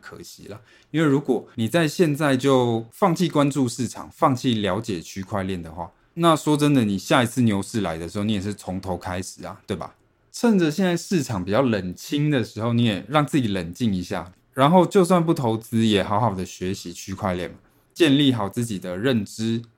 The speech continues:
然后可能对于区块链的知识啦、对Web三的理解啦、对加密货币的理解更深入啦，然后建立好自己的资讯来源，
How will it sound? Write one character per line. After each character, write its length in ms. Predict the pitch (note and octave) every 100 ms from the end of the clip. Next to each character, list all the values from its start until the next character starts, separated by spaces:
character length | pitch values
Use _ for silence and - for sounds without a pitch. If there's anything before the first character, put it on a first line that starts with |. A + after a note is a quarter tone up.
| _
然 120 | G#2+
后 20 |
可 120 | F#2+ G2
能 180 | G2
对 240 | G2 A#2+ A2
于 100 | G2
区 160 | -
块 140 | A#2 A#2+
链 120 | A2+
的 80 | G#2+
知 220 | G2 A2+
识 240 | A2 - A2
啦、 220 | G2 F#2+
对 200 | F#2+ G#2
Web 260 | G#2 G#2+ F#2+
三 260 | - G2+
的 120 | G2+
理 240 | F#2 F2+ F#2+
解 260 | A#2 F2+
啦、 160 | D#2 D#2
对 140 | G2+ G#2+
加 260 | - A2
密 120 | A#2
货 80 | A2
币 160 | G#2+ G#2+
的 60 |
理 180 | F#2 G2
解 180 | G2+ F#2+
更 260 | - A2+ G2+
深 300 | - G#2+ A2+
入 200 | A#2 G#2
啦， 140 | E2+ - _ _
然 120 | -
后 180 | G#2 A2+
建 260 | A2 C3 A#2
立 160 | A#2
好 160 | G#2 F#2+
自 160 | F#2 A2+
己 200 | G#2+ F2+
的 280 | F#2+ F#2
资 240 | F2+ - A2+
讯 240 | A#2 A#2+
来 140 | G2+ F#2
源， 400 | G2+ F#2 F2